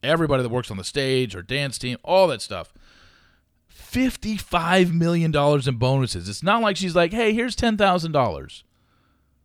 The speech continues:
for everybody." Even that would be generous. But I don't think if she gave ten thousand dollars to everybody, that would equal fifty-five million. So, man, Taylor Swift is the best,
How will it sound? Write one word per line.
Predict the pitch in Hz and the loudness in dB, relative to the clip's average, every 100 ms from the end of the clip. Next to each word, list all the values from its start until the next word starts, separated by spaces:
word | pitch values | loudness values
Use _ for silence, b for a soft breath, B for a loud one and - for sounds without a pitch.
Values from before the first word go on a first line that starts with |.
| _ _ | _ _
for | - 147 | -4 2
everybody." | 147 139 113 87 69 - _ - _ _ - | 2 2 2 -2 -6 -12 _ -20 _ _ -4
Even | 285 254 | 0 2
that | 247 262 | 4 4
would | 185 | 2
be | 135 | 0
generous. | 104 - 90 90 - - _ _ _ _ _ _ _ _ _ _ | -2 -6 -6 -10 -10 -12 _ _ _ _ _ _ _ _ _ _
But | 113 110 92 _ _ _ | -2 -2 -4 _ _ _
I | 120 | 0
don't | 170 180 | 2 4
think | 170 | 2
if | 160 | 0
she | 160 | 2
gave | 156 131 | 0 2
ten | 156 | 2
thousand | 139 139 123 127 | 4 2 2 2
dollars | 123 123 110 | 2 2 2
to | 120 | -2
everybody, | 120 113 107 104 | 0 0 0 0
that | 98 107 107 | 0 0 0
would | 110 | 0
equal | 104 107 98 92 _ _ | 0 0 -2 -4 _ _
fifty-five | - 147 123 - 107 101 | 2 2 2 -2 -2 0
million. | 110 85 71 78 _ _ _ _ _ _ _ _ _ _ _ _ _ _ _ | -2 -4 -8 -12 _ _ _ _ _ _ _ _ _ _ _ _ _ _ _
So, | - 107 92 85 85 _ _ _ _ _ _ _ _ - | -12 -6 -6 -6 -10 _ _ _ _ _ _ _ _ -10
man, | 127 139 135 123 _ _ _ - | -4 -2 -2 -4 _ _ _ -4
Taylor | - 202 | 0 2
Swift | 160 127 127 117 | 2 2 0 0
is | 123 98 | -6 -8
the | 90 | -6
best, | - 120 127 - | 0 0 0 -4